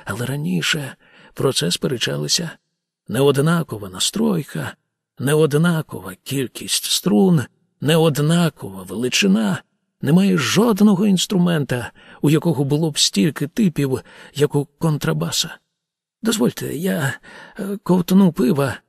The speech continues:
мій організм страшенно зневоджений. Ех,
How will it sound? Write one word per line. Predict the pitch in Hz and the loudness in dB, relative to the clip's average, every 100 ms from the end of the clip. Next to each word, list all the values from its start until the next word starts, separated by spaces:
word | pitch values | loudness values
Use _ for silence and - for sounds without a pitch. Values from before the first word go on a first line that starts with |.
| _ _ - | _ _ 0
мій | 170 | 2
організм | 156 139 160 165 135 147 | 4 4 2 2 2 0
страшенно | - 180 139 175 147 147 | 0 -2 0 0 0 0
зневоджений. | 123 156 175 156 123 127 123 107 - _ _ _ _ _ _ | 2 2 2 0 0 0 0 -2 -6 _ _ _ _ _ _
Ех, | - - - | -10 -8 -8